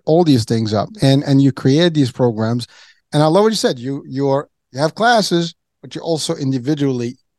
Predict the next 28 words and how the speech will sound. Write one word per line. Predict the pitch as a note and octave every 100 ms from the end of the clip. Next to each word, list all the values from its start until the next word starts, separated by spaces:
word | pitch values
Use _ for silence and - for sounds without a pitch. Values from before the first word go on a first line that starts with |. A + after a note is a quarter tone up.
| _
tailored. | - C3+ G2+ - _ _ _ _
So | - C#3
you're | C#3
doing | C#3 D#3 D3 C#3
it | B2
both | D3 A#2+
ways. | G2+ F#2+
So | - A#2+
yes, | A#2+ C3+ A2+ -
you |
can | A2
have, | G#2+ G#2+ A2+
uh, | G2+
by | E3 A3
the | A#3+
way, | E3
how | G3+
big | G3 G#3+
are | F#3+
the | C3+
classes? | A#2+ G#2 - G2+
Are | G#2
they | A2+ A2
large | A2 A#2 B2+
classes | C#3 D#3 E3
or | C3
small | B2 A2+
classes? | - B2